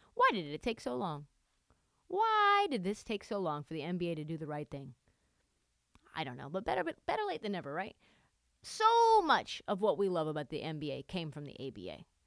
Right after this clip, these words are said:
Fast breaks, tomahawk hammer dunks, threes, flashy players, personality. So it's only fair that the players who sort of developed what we have now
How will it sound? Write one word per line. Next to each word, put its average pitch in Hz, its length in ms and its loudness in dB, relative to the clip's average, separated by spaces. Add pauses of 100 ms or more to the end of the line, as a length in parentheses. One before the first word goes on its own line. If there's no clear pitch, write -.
(260)
Fast - 360 -2
breaks, 254 600 2 (760)
tomahawk 165 680 0 (120)
hammer 165 420 -4
dunks, 254 480 2 (320)
threes, 269 640 0 (260)
flashy 156 380 -4
players, 240 560 0 (200)
personality. 196 920 2 (540)
So 269 120 0
it's 262 120 2
only 359 180 4
fair 262 320 6
that 190 80 -2
the 190 60 -6
players 220 400 2
who 185 240 2 (260)
sort 233 200 0
of 180 80 -4
developed 214 460 0
what 196 100 -2
we 170 100 -6
have 170 300 6
now 143 420 0